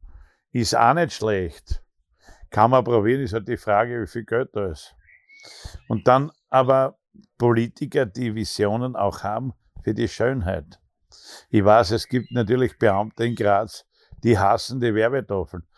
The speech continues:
Aber die sollen einmal schauen, heute New York, London, die beleuchteten Werbeflächen, belebt eine Stadt. Aber bei uns, ich glaube, unsere Beamten fahren nur, glaube ich, bis Ludersdorf und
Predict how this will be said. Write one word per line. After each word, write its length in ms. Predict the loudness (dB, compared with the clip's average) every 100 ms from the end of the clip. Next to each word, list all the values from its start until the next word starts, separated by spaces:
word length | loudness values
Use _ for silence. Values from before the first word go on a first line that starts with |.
| _ _
Aber 180 | -2 0
die 100 | -2
sollen 220 | -2 -4
einmal 220 | -4 -6
schauen, 500 | -4 0 0 0 -2
heute 440 | -4 -4 -2 -2 -4 _ -20 -16 -2
New 160 | 2
York, 480 | 6 6 6 4 2 -8 -16
London, 640 | -2 2 2 2 -2 -2 -4 -14 _ _
die 100 | -4
beleuchteten 920 | 0 2 6 6 4 -4 -14 -12 -4
Werbeflächen, 720 | 0 0 -2 -6 -8 -8 -12 -12 0 2
belebt 480 | 4 2 2 0 -2
eine 240 | -2 -2
Stadt. 540 | -6 0 0 -2 _ _ _ _ _
Aber 220 | 0 2 4
bei 220 | 2 0
uns, 460 | -2 -6 -10 -18 _ _ _ _ -8
ich 120 | -4
glaube, 260 | 2 2 2
unsere 320 | -2 -4 -4
Beamten 560 | 0 0 0 -4 -10 -8
fahren 260 | -2 -2
nur, 180 | -2 -4
glaube 240 | -2 -4 -4
ich, 60 |
bis 160 | -6 -2
Ludersdorf 640 | 0 0 -2 -2 -2 -2
und 240 | -6 -10